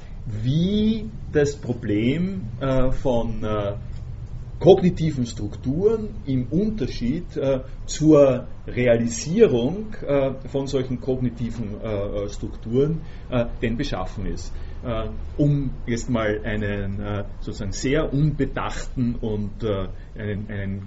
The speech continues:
Schrägpass, einen, einen un-, äh, sozusagen einen überraschenden Schrägpass, äh, äh, zur Frage des geistigen Eigentums, äh, äh, zu machen. Stellen Sie sich vor, was passieren würde, äh,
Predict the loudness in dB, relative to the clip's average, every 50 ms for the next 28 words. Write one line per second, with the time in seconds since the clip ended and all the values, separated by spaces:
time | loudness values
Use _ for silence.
0 | -12 -12 -12 -10 -4 2 4 4 4 4 0 -6 -6 -8 -6 -6 -6 -4 -4 -2
1 | -4 -4 -6 -6 -6 -8 -6 -2 0 2 2 2 0 -2 -4 -4 -2 0 0 0
2 | -2 -4 -6 -8 -10 -10 -12 -12 -10 -10 -8 -8 -6 -6 -4 -6 -4 -6 -6 -6
3 | -8 -8 -8 -8 -6 -4 -2 -2 -2 -4 -4 -2 0 0 0 0 -2 -2 -2 -4
4 | -4 -4 -4 0 0 0 0 0 -2 -2 -2 -2 -2 -4 -4 -4 -4 -2 -2 -2
5 | -2 -4 -4 -6 -10 -10 -10 -10 -8 -8 -8 -6 -4 -2 -2 -2 -2 -2 0 0
6 | 2 2 0 -2 -4 -4 -4 -2 -2 -2 -4 -4 -4 -2 -2 -2 -2 -4 -4 -6
7 | -6 -4 -2 -2 -2 -2 -4 -4 -4 -4 -4 -4 -4 -4 -4 -4 -2 -2 -2 -2
8 | -4 -4 -4 -4 -4 -4 -4 -4 -4 -4 -4 -6 -8 -8 -4 -4 -4 -4 -4 -6
9 | -8 -10 -10 -10 -10 -10 -10 -10 -10 -8 -2 0 2 4 4 2 2 0 -2 -2
10 | -2 -4 -6 -6 -6 -4 -2 2 2 4 4 4 4 4 2 0 -2 -6 -10 -12
11 | -12 -8 -2 -2 -2 -2 -2 -6 -8 -8 -6 -4 -2 0 2 4 4 4 4 4
12 | 4 6 4 4 4 4 4 4 2 2 -2 -4 -8 -12 -12 -10 -4 -2 -2 0